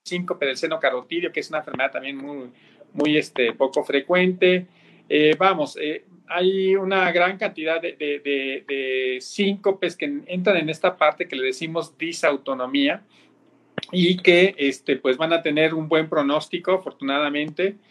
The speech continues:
Muchos se van a autocontrolar, incluso muchos no llegan conmigo porque los ve el pediatra, este,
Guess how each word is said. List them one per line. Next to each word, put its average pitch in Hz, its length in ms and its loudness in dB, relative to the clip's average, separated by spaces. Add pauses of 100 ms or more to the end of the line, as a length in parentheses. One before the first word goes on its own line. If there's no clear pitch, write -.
(280)
Muchos 175 320 0
se 185 100 4
van 160 240 2
a 156 160 0
autocontrolar, 143 1160 0
incluso 214 680 -6 (300)
muchos 226 340 -2
no 214 160 0
llegan 220 300 2
conmigo 180 680 0
porque 151 240 -4
los 156 160 0
ve 208 80 4
el 208 100 -4
pediatra, 196 920 2
este, 147 680 -8